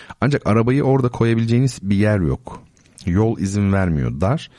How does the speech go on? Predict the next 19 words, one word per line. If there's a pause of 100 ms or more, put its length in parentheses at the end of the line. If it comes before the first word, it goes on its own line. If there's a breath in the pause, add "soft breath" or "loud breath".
(300 loud breath)
Oysa
bu
noktada
arabayı
çekebileceğiniz
sağda
bir
yer
var
ki
bu
yolda
hemen
hemen
hiç
öyle
bir
imkan
yok.